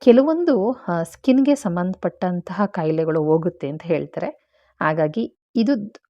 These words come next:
ಹಿರೀಕ್ರ ಮಾತು ಆಯ್ತಾ, ನಮ್ಮ ಮಾತಲ್ಲ, ನನ್ನ ಅಜ್ಜಿ ನನಗೆ ಹೇಳ್ಕೊಡೋರು. "ಬಟ್ಟೆ ಎಲ್ಲ ಚೆನ್ನಾಗಿ ವಾ-, ಆ, ತೊಳೆದೈತೆ ನಮ್ಮ ಮಗ?" "ಹ್ಞೂ ಕಣವ್ವ." ಅದನ್ನ ಆಚೆ ಒಣಗಾಕೋಕ್ಕೂ ಮುಂಚೆ ಮುಖಕ್ಕೆಲ್ಲ ಒಂಚೂರು ಹಂಗೆ ಸವರ್ಕೊಬಿಡಪ್ಪ ಅಂತ ಹೇಳೋರು. ಅದಂತೂ ನಿಜ ಕೂಡ ಹೌದು. ಖಂಡಿತ ಇದನ್ನ ಒಂದ್ಸಲ ಟ್ರೈ ಮಾಡಿ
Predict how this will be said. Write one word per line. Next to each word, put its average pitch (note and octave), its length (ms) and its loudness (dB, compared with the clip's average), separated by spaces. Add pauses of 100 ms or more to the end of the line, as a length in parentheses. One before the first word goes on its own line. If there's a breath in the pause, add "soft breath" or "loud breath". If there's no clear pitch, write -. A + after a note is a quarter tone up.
(140)
ಹಿರೀಕ್ರ D4+ 400 4
ಮಾತು - 540 -10
ಆಯ್ತಾ, F#3 260 -2
ನಮ್ಮ E3+ 240 -4
ಮಾತಲ್ಲ, E3+ 360 -8
ನನ್ನ G3+ 220 0
ಅಜ್ಜಿ D3+ 220 -2
ನನಗೆ E3 280 -4
ಹೇಳ್ಕೊಡೋರು. D3+ 480 -8 (640)
"ಬಟ್ಟೆ F3+ 260 0
ಎಲ್ಲ F3 120 0
ಚೆನ್ನಾಗಿ E3 360 -6
ವಾ-, E3 340 -6
ಆ, D#3 320 -6
ತೊಳೆದೈತೆ E3+ 480 -2
ನಮ್ಮ D#3+ 200 -6
ಮಗ?" E3 140 -8
"ಹ್ಞೂ F3+ 240 -4
ಕಣವ್ವ." D#3+ 300 -6 (420 soft breath)
ಅದನ್ನ G3 240 2
ಆಚೆ G#3 200 2
ಒಣಗಾಕೋಕ್ಕೂ A3 500 2
ಮುಂಚೆ G3 320 0
ಮುಖಕ್ಕೆಲ್ಲ A3+ 540 0
ಒಂಚೂರು G#3+ 280 -2
ಹಂಗೆ F#3+ 180 -2
ಸವರ್ಕೊಬಿಡಪ್ಪ F3 680 -2 (140)
ಅಂತ E3 160 -6
ಹೇಳೋರು. C#3+ 540 -8 (480)
ಅದಂತೂ G3 420 2
ನಿಜ F#3 340 2
ಕೂಡ E3+ 200 0
ಹೌದು. D#3+ 400 -6
ಖಂಡಿತ G#3 500 -4
ಇದನ್ನ F3 240 -4
ಒಂದ್ಸಲ D#3 440 -8
ಟ್ರೈ D#3 340 -10
ಮಾಡಿ C#3+ 460 -10